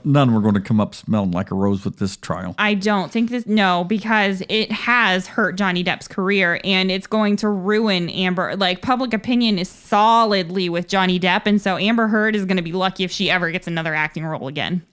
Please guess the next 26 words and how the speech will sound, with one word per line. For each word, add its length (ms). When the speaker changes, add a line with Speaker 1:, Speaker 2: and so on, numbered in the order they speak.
Speaker 2:
Anyway, 360
moving 320
on. 180
Speaker 1:
Okay. 300
Now, 260
I 140
have 160
driven 360
through 180
Indiana, 600
and 240
I 120
don't 180
believe 340
this, 420
that 240
they're 160
enforcing 520
it. 120
All 260
males 540
eighteen 400
to 60
fifty 320
years 320
old 320